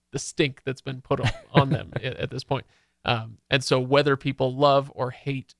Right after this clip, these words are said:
Speaker 1: this book, I, I, I want people to have their own opinions on it.
Speaker 2: Yeah.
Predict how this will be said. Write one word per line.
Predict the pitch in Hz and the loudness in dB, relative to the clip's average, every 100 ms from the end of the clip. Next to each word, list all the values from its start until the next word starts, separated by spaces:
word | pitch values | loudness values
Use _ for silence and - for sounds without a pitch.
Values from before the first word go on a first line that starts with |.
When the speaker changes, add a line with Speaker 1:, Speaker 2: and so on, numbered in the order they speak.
| 147 | -12
Speaker 1:
this | 113 - | -10 -10
book, | - 202 143 131 _ _ _ _ _ _ _ _ | -2 2 2 0 _ _ _ _ _ _ _ _
I, | - 55 - | -6 -4 -4
I, | - | -6
I | 123 - 117 | -8 -8 -10
want | 139 147 139 _ | -4 -4 -4 _
people | - 165 | -14 -6
to | 156 | -4
have | 156 | -2
their | 156 151 | 0 0
own | 156 | 0
opinions | 147 175 180 127 | -2 -6 -8 -10
on | 64 | -10
it. | 62 _ _ _ _ _ _ _ - | -12 _ _ _ _ _ _ _ -2
Speaker 2:
Yeah. | 120 107 | 0 0